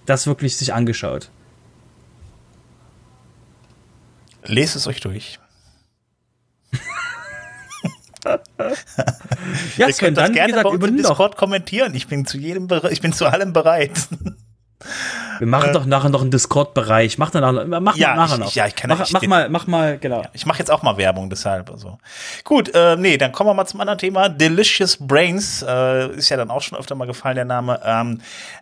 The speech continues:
Speaker 2: was aber noch viel häufiger gefallen ist, ist A C F,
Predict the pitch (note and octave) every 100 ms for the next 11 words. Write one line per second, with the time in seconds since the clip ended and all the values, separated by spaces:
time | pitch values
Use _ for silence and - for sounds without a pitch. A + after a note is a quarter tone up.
0 | - - A2+ C3+ D3 C#3 C3 C#3 A#2 F#3+
1 | G#3 D3+ A2+ - A2 G#2+ D#3 - - A#2
2 | - C#3 D3 D3+ - D3+ C#3+ - D#3+